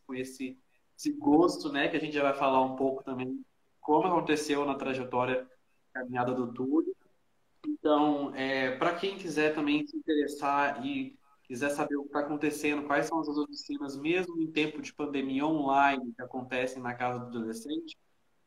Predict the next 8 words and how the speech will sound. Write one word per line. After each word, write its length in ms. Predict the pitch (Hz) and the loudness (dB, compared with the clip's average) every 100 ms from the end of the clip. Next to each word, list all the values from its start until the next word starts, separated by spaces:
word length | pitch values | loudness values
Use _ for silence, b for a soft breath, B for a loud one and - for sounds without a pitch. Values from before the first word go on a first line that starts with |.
| _ - | _ -8
o 100 | 135 | 2
telefone 600 | 156 156 151 160 156 143 | 6 6 4 2 2 2
é 40 | |
nove 800 | 127 127 127 156 156 180 190 - _ _ | 2 4 6 4 2 -2 -6 -10 _ _
oito 320 | 143 151 151 147 | 4 4 4 2
nove 400 | 135 135 127 120 | 4 4 4 -4
sete 440 | 131 127 - 123 | -4 -4 -4 -6
nove 760 | 110 107 110 131 135 180 233 | -4 0 0 0 -2 -4 -6